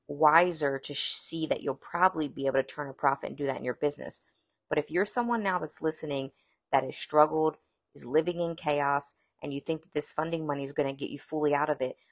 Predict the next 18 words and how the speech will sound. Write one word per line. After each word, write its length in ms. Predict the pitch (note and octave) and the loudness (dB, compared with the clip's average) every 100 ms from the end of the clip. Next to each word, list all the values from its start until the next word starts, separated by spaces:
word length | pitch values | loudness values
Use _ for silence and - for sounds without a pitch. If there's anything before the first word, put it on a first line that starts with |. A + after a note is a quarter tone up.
| _ - | _ -4
I'm 120 | D3+ | 2
letting 260 | D#3 F3+ | 2 2
you 140 | F#3+ G3 | -2 -2
know 160 | F3+ | -2
now 240 | F3 E3+ D#3 | 0 0 2
that 120 | C#3+ | 2
it 140 | C#3 | -2
probably 380 | - D3 D3+ E3+ | -4 2 2 2
will 180 | D3+ D3 | -2 -4
not 440 | C#3+ C3+ C#3+ F#3+ - _ _ - | 0 2 2 2 -4 _ _ -6
unless 340 | D#3 C#3+ - | -2 -2 -4
you 120 | D3+ - | -8 2
also 400 | C#3+ F3+ - F#3 | 2 2 0 -4
invest 640 | E3 D3+ C#3 C#3+ - - _ _ _ _ _ _ _ _ _ _ - | -4 -4 0 0 -2 -8 _ _ _ _ _ _ _ _ _ _ -4
the 120 | D#3 | -2
money 400 | D3+ D3 D3 - | 0 -2 -2 -4
into 320 | C#3+ C3+ D3+ | -6 -8 -10
your 340 | C#3 C3 B2+ | -2 0 -2